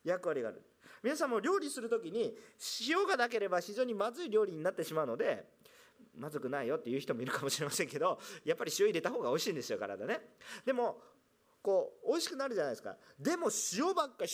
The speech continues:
塩が美味しいからって塩をドカーンと、塩百グラムに対して肉一グラムとかだったら全然美味しくないわけですね。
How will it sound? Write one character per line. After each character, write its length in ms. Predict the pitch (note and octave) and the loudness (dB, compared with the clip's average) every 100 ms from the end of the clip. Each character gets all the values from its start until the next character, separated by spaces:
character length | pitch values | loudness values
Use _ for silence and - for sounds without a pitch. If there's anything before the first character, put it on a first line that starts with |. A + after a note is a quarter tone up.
| A3 | -2
塩 180 | E4 | -2
が 160 | E4+ C#4+ | 0 2
美 60 | B3 | 2
味 80 | |
し 60 | B3 | 2
い 60 | C4 | -2
か 80 | |
ら 60 | G#3 | -2
っ 40 | |
て 60 | D#3+ - | -2 -4
塩 100 | B3 D#4+ | 0 2
を 160 | C#4+ | 2
ド 200 | F3+ G3 | 0 -2
カ 120 | A3 | -2
ー 200 | D4+ D#4 | -4 -4
ン 80 | C4 | -4
と、 160 | F3+ C3+ - | -4 -4 -6
塩 140 | C#4 D4+ | -2 0
百 260 | - G#3 C#4+ | 0 -4 -4
グ 140 | D4+ | 0
ラ 120 | D4 | 0
ム 120 | A#3+ | 0
に 140 | G3 F3+ | -4 -4
対 260 | F#3 F3+ E3+ | -2 -2 -4
し 60 | |
て 100 | F3 | -4
肉 300 | D3+ D#3+ B3 | -4 -4 -4
一 200 | D#3 G3 | -6 -4
グ 100 | A3 | 0
ラ 120 | A#3+ | 2
ム 80 | F3+ | 2
と 80 | D3+ | 0
か 100 | C3 | -2
だ 80 | B2 | -4
っ 20 | |
た 100 | - | -6
ら 80 | B2+ | 2
全 160 | F3+ C#4+ | 2 4
然 100 | F4 | 6
美 80 | |
味 100 | F4+ | 4
し 40 | - | 4
く 100 | F#4+ | 4
な 140 | E4+ | 4
い 40 | E4+ | 6
わ 100 | E3+ | 4
け 80 | C3+ | 0
で 80 | |
す 120 | A#2 B2+ | -4 -4
ね。 200 | G#3 | -6